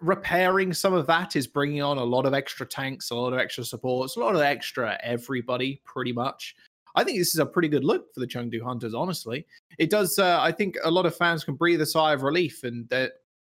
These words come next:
you know, maybe unfortunately we're not gonna see Among every single game playing Wrecking Ball, but they're gonna perform, I think, pretty well in, uh, different metas. I don't think Wrecking Ball is that good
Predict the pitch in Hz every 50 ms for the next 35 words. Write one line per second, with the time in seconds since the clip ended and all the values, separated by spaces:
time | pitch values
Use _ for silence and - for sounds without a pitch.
0 | _ _ _ 120 117 110 113 139 139 151 190 202 196 185 175 147 - 170 151 131
1 | - - - 117 113 113 113 113 113 - 110 113 120 - 127 110 104 107 107 107
2 | 107 131 156 - - 107 - 113 113 - - 120 123 127 131 - 104 117 147 143
3 | - 113 113 123 120 110 107 110 - - 113 110 113 110 101 123 160 170 - -
4 | - - 233 - - 180 175 165 185 180 208 202 196 170 185 160 - 185 180 175
5 | 170 170 160 - - 160 165 - 196 180 143 - _ _ - 185 160 135 160 175
6 | 156 120 127 156 170 - - 151 156 156 160 156 156 156 156 156 156 156 151 -
7 | - - _ _ _ _ _ _ _ 165 143 - 170 165 - 190 165 135 160 202
8 | 214 147 - - - - - 135 160 160 135 135 127 123 127 127 127 120 127 123
9 | 117 127 131 117 101 - - 131 123 113 110